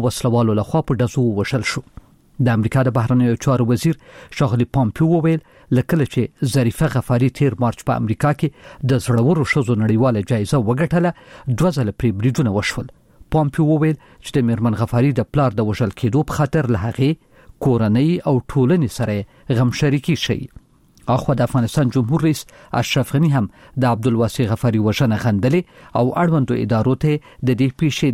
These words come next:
د هر اړخیزې څېړنې امر کړی دی. د افغانستان دفاع وزارت وايي، د کندهار ارغنداب ولسوالي یې په بشپړه توګه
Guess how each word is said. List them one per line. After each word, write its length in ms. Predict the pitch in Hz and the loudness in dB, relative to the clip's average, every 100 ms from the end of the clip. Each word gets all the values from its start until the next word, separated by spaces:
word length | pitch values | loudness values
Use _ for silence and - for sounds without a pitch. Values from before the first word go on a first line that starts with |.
| 110 | 0
د 20 | 104 | -2
هر 40 | 127 120 | -2 -2
اړخیزې 360 | 113 - 147 135 | -2 0 0 0
څېړنې 340 | - 113 110 117 - | 0 2 2 0 0
امر 140 | 123 131 - | -4 -4 -6
کړی 160 | 127 113 | -4 -4
دی. 80 | 120 - - _ _ - _ _ - - - - - - - - - | -6 -10 -20 _ _ -20 _ _ -20 -20 -20 -20 -20 -20 -20 -20 -2
د 60 | 139 151 | 0 2
افغانستان 500 | 180 175 196 185 131 | 2 0 0 0 0
دفاع 200 | 180 160 | 0 0
وزارت 280 | 170 156 - | 0 -2 0
وايي، 120 | 156 | 0
د 140 | 135 139 | 0 0
کندهار 400 | 127 131 147 - | 2 2 0 -2
ارغنداب 420 | 113 120 139 135 | 0 0 2 2
ولسوالي 440 | 147 127 156 143 147 | 0 0 0 2 2
یې 40 | 135 | 0
په 80 | - 104 | -2 -2
بشپړه 340 | 123 - 123 101 | -2 -2 -4 0
توګه 160 | 139 | 0